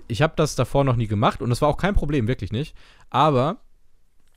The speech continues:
ähm, ich hab so spaßeshalber, weil ich war mit zwei Freunden da drin, ähm, meinte ich so, „Boah, Alter, äh, hinterher blamier ich mich so richtig.“ So, äh, ihr kennt doch diese Sätze von, ihr wisst, es könnte sein, dass man das nicht beim ersten Mal super gut direkt hinbekommt und dann sagt ihr im Vorhinein schon,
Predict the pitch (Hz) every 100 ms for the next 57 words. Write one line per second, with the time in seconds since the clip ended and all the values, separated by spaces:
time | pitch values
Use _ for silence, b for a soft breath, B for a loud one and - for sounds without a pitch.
0 | _ _ - 117 110 113 127 143 - 123
1 | 127 139 127 127 117 110 117 107 101 107
2 | 98 117 127 123 117 127 b b b b
3 | - 110 107 104 104 101 - 113 110 113
4 | 110 107 95 110 104 101 104 101 90 b
5 | b b - 101 101 - 107 120 131 117
6 | 104 113 117 131 117 110 107 98 101 110
7 | - 107 - 95 - 92 117 156 151 -
8 | 123 117 127 - 123 - 120 120 B -
9 | 117 139 - 113 - 165 185 113 123 139
10 | 156 123 135 117 135 135 123 113 127 123
11 | 110 131 147 131 - 110 143 - 117 117
12 | - 147 143 143 131 113 117 113 B B
13 | 131 131 131 143 135 127 131